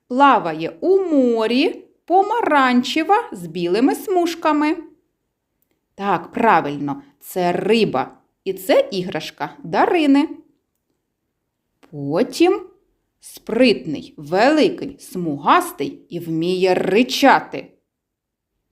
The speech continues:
Так, Тимур полюбляє тигрів. І остання іграшка. Високий птах не вміє літати і ховає голову у пісок.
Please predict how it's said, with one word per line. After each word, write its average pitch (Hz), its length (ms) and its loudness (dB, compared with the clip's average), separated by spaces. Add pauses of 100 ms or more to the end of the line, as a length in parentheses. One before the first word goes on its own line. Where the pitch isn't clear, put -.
(520)
Так, 214 520 2 (220)
Тимур 190 500 0
полюбляє 170 600 0
тигрів. - 800 -4 (920)
І 523 140 4
остання 170 560 -2
іграшка. 165 680 -10 (600)
Високий 151 760 0
птах - 720 -4 (160)
не 277 160 2
вміє 262 400 2
літати 247 800 -2 (220)
і 185 100 -12
ховає 220 600 2
голову 165 580 -2
у 339 240 -4
пісок. 330 720 -2